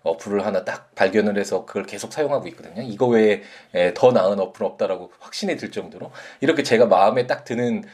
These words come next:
한 가지를 선택을 했-, 한 거, 하게 되면 그 외에 다른 의문 없이 이 일정, 어,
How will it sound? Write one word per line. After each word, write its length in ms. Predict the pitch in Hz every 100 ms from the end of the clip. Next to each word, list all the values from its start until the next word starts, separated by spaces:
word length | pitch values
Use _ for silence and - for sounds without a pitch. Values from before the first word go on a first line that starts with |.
| -
한 160 | - 180
가지를 720 | 165 151 135 - 117 110 104
선택을 400 | 104 170 156 135
했-, 120 | 143 -
한 180 | - 107
거, 180 | 92 -
하게 260 | - -
되면 520 | - 95 95 92 101 - - -
그 140 | -
외에 180 | 143 151
다른 520 | 175 185 180 123 101 - - -
의문 320 | 131 156 135
없이 340 | 104 - 147
이 260 | 139 277 285
일정, 760 | 135 147 170 143 131 123 117 110 _
어, 420 | 95 90 87 90